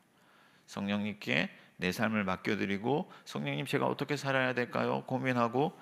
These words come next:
또 "성령님, 저에게 답을 주세요"라고 묻고 하는 시간이기 때문에 이 시간이 우리가 성령의 인도함을 받아 살아가기 위한 굉장히 중요한 장치가 된다는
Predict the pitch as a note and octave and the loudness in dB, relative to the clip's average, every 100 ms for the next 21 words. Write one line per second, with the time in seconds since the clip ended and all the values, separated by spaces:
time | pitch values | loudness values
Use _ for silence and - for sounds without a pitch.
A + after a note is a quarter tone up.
0 | - - - D3+ D#3+ D#3 D#3 D3+ C3 C3 | -20 -10 0 0 2 0 2 0 2 4
1 | C3 B2 - A2+ B2+ B2 A#2 A#2+ A#2 G#2+ | 4 2 0 -2 -2 -2 -2 0 0 0
2 | G#2+ F2+ G#2 - - D3 D3+ - - C#3 | -2 0 -2 -2 -4 -2 -2 -4 -4 -2
3 | C3 - C#3+ C3 F#2+ D#2 - - - - | -2 -4 -4 -4 -4 -6 -8 -8 -8 -6
4 | F#2+ F2 - - - - C3+ C3+ C#3+ B2+ | -4 -4 -6 -16 -20 -10 -6 -4 -2 -2
5 | B2+ B2 G2 G#2+ - C#3+ D3+ D#3 D3 D#3 | -2 -2 -2 -4 -4 -6 -6 -6 -6 -6
6 | D#3 D3+ D3 C#3+ C3+ C3 C3 C3+ C3 B2 | -4 -2 -2 -4 -4 -2 -2 0 -2 -2
7 | B2 B2 G#2 G#2+ B2 D3 - - - - | -2 -4 -2 0 -2 -4 -12 -20 -14 -6
8 | C#3 F3+ F#3+ F3+ C#3 - G2 G2+ A2+ B2+ | -4 -2 0 0 0 -4 -4 0 0 0
9 | A#2+ - F2 - G#2 D#2 D#2 D#2+ | -2 -6 -6 -6 -6 -6 -10 -12